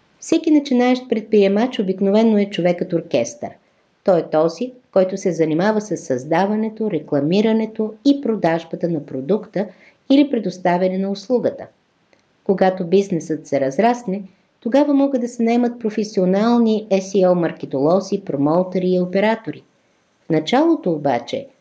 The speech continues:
са нужни базисни познания за процеса на снимане на видео, за видовете видеа и тяхното разпространение.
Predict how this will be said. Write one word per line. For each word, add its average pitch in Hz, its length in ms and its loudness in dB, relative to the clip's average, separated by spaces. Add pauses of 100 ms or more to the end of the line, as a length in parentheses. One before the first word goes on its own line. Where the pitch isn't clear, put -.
(140)
са - 160 0
нужни 277 380 4
базисни 208 680 -2
познания 185 560 0
за 180 140 -4
процеса 156 500 -4
на 131 120 -6
снимане 143 420 -2
на 127 140 -4
видео, 220 380 0 (640)
за 240 220 4
видовете 185 720 -2
видеа 151 540 -2 (380)
и 247 140 -2
тяхното 151 480 -2
разпространение. 135 840 -4